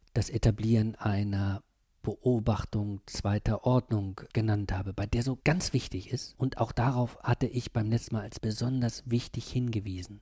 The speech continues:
Diese Beobachtung zweiter Ordnung ist nichts, was außerhalb des Experiments steht, sondern zum Experiment selbst gehört. Beim Experiment ist die Beobachtung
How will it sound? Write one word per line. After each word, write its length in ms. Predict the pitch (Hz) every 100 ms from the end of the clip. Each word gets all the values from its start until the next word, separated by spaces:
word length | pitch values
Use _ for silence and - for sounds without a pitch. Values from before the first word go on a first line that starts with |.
| -
Diese 400 | 143 151 147 131 -
Beobachtung 680 | 120 127 135 120 - 120 110
zweiter 520 | - 113 123 - -
Ordnung 380 | 117 117 - 117
ist 220 | - -
nichts, 420 | 120 120 - - -
was 280 | 107 - - _ _
außerhalb 1000 | 135 147 156 143 135 - 110 98 98 -
des 180 | - 92
Experiments 760 | - - - 95 90 90 - -
steht, 400 | - 87 - -
sondern 500 | - 117 127 120 120 - -
zum 520 | - 185 180 127 -
Experiment 800 | - - - 117 113 113 113 123
selbst 440 | 127 143 127 - -
gehört. 420 | 92 85 - - _ _ _
Beim 180 | 120 131
Experiment 840 | - - 135 139 139 156 113 - - _
ist 260 | - -
die 80 | 127
Beobachtung 840 | 127 123 156 139 110 - 113 127